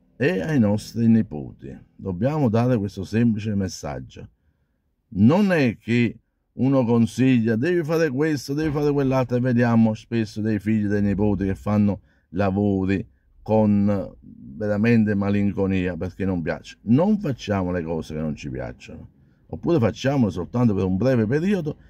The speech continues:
ma dobbiamo perseguire quello che a noi piace.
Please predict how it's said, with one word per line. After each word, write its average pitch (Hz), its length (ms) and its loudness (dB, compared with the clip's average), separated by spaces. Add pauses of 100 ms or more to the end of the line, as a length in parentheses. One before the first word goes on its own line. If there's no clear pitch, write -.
(420)
ma 151 440 2
dobbiamo 117 800 -4
perseguire 113 800 0
quello 98 280 -4
che 107 100 -2
a 123 40 2
noi 90 300 -2
piace. 78 540 -14